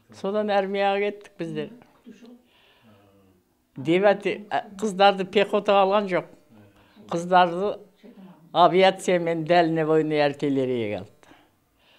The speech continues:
Ана пехотада қолменен төбелесу керек, аналармен кездессең. Сондықтан біздің әліміз келмейтінін біліп, аналарға мужчинаны жіберді де, біздерді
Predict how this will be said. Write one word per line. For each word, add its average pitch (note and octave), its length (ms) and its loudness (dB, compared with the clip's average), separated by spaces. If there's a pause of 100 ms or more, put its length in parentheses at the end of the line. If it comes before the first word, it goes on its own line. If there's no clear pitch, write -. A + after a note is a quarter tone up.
(540)
Ана C#3+ 520 -4
пехотада D#3 580 -2
қолменен D#3 640 -2
төбелесу C#3+ 500 -4
керек, F3 300 0
аналармен C#3+ 500 -2
кездессең. C3 600 -10 (580)
Сондықтан D#3 480 -6
біздің D3+ 240 -8
әліміз D3 320 0
келмейтінін C#3+ 560 -4
біліп, D#3 220 -6 (1300)
аналарға C#3+ 480 -2
мужчинаны C#3 640 -4
жіберді B2+ 400 -6
де, E3+ 100 -6
біздерді B2+ 640 -8